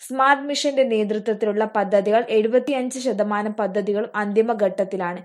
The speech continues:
കോവിഡ് മൂലമാണ് പദ്ധതി പൂർത്തീകരണം വൈകിയത്. മാലിന്യ സംസ്കരണ പ്ലാന്റ് തുക പാഴാക്കും. ഫോർട്ട് കൊച്ചിയിലെ കുന്നുംപുറത്ത് വിഭാവന ചെയ്ത അത്യാധുനിക മാലിന്യ സംസ്കരണ പ്ലാന്റ്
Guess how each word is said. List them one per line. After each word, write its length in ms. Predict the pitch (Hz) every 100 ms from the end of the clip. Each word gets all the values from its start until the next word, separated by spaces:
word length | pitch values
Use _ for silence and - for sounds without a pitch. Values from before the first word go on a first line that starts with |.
| -
കോവിഡ് 320 | 269 302 247
മൂലമാണ് 480 | 226 220 214 208 233
പദ്ധതി 340 | 226 196 220 233
പൂർത്തീകരണം 680 | 226 202 202 214 202 208 226
വൈകിയത്. 480 | 202 190 190 180 180 175
മാലിന്യ 500 | 220 240 254 285 302 311
സംസ്കരണ 520 | 285 254 - 254 240
പ്ലാന്റ് 440 | 220 233 220 220 220
തുക 180 | 208 220
പാഴാക്കും. 640 | 202 196 190 185 175 175 - _
ഫോർട്ട് 400 | - 262 269 269
കൊച്ചിയിലെ 460 | 294 269 269 262 262
കുന്നുംപുറത്ത് 760 | 262 240 226 254 247 247 240 254
വിഭാവന 600 | 208 196 208 220 226 247
ചെയ്ത 300 | 240 233 214
അത്യാധുനിക 800 | 214 196 - 240 220 220 254 254 240
മാലിന്യ 520 | 220 214 220 240 254
സംസ്കരണ 560 | 262 240 226 - 233 226
പ്ലാന്റ് 460 | 214 214 196 196